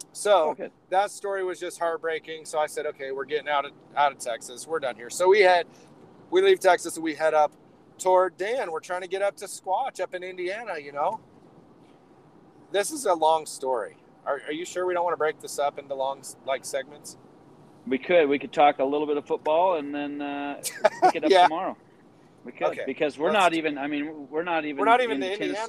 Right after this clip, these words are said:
Speaker 1: Indiana.
Speaker 2: yet. Yeah, you have, well, you
Speaker 1: Yeah,
Speaker 2: haven't
Speaker 1: not
Speaker 2: even
Speaker 1: even
Speaker 2: made it
Speaker 1: Tennessee.
Speaker 2: to Nashville. You haven't
Speaker 1: You're
Speaker 2: even made
Speaker 1: right.
Speaker 2: it to Nashville yet, right? We
Speaker 1: Okay,
Speaker 2: got
Speaker 1: so
Speaker 2: Kentucky.
Speaker 1: tomorrow
Speaker 2: We got Kentucky after that, and then we got all of Indiana and
Speaker 1: Okay,
Speaker 2: man,
Speaker 1: let's
Speaker 2: and,
Speaker 1: talk
Speaker 2: and then
Speaker 1: football. And so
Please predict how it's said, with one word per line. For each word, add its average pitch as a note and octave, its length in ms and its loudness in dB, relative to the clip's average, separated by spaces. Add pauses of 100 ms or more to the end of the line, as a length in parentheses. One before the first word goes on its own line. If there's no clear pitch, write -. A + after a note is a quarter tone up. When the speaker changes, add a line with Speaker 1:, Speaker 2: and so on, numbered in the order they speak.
Speaker 1:
Indiana. E3+ 100 -4
Speaker 2:
yet. B2 280 0 (120)
Yeah, E3+ 200 -6
you C#3 200 -4
have, E3 240 0
well, D3+ 120 0
you E3 100 -2
Speaker 1:
Yeah, A3+ 60 2
Speaker 2:
haven't G#3+ 120 2
Speaker 1:
not G#3+ 160 2
Speaker 2:
even D3 60 -4
Speaker 1:
even D3+ 120 -4
Speaker 2:
made F3 100 0
it E3+ 120 -10
Speaker 1:
Tennessee. F#4 260 -10
Speaker 2:
to D3 60 -12
Nashville. D#3 640 -4 (120)
You D#3+ 60 -12
haven't F#3+ 160 -12
Speaker 1:
You're D#3+ 160 -4
Speaker 2:
even E3 120 -2
made G3 60 0
Speaker 1:
right. F3 100 -2
Speaker 2:
it G#2+ 40 -12
to C#3+ 60 -10
Nashville D#3+ 520 -6
yet, F#2 260 -6 (140)
right? D#3+ 280 0
We C3 80 0
Speaker 1:
Okay, C3+ 80 -2
Speaker 2:
got B2+ 200 4
Speaker 1:
so D#3+ 120 -4
Speaker 2:
Kentucky. D#3+ 340 2
Speaker 1:
tomorrow G3+ 320 4 (100)
Speaker 2:
We D#3+ 60 -4
got D3 160 4
Kentucky G#3+ 540 2
after F3+ 240 -2
that, B3+ 320 4
and F3 80 -14
then A#3 120 -8
we G#3+ 100 -8
got D#3 200 -2
all D3+ 280 -4
of C#3 100 -12
Indiana D#3+ 440 -12 (120)
and B2+ 320 -10
Speaker 1:
Okay, D#3 160 -8
Speaker 2:
man, A2 260 -8
Speaker 1:
let's F#3 200 2
Speaker 2:
and, - 60 -14
Speaker 1:
talk A3+ 200 0
Speaker 2:
and A3 80 -14
then G3+ 80 -2
Speaker 1:
football. F3 360 0
And D#3+ 140 -14
so D3 140 -16